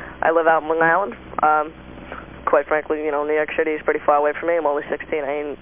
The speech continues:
even got my license yet, so, uh, it's gonna be hard for me to get out there. Maybe you guys can make your, uh, meeting somewhere more local. Maybe, like, the, the Smith Haven Mall or something like that. Um, three, that stupid M T V music shit. Who really gives a fuck, okay?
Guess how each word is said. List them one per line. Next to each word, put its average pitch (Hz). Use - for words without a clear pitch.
even 151
got 151
my 147
license 156
yet, 135
so, 143
uh, 127
it's -
gonna 165
be 160
hard 151
for -
me 156
to 143
get 156
out 156
there. 147
Maybe 156
you 160
guys 156
can 160
make 151
your, 156
uh, -
meeting 151
somewhere 156
more 147
local. 147
Maybe, 156
like, 147
the, 143
the 143
Smith 156
Haven 147
Mall 147
or -
something 147
like 143
that. 147
Um, 165
three, 190
that 147
stupid 170
M 170
T 160
V 165
music 170
shit. 151
Who 196
really 160
gives 151
a 147
fuck, -
okay? 143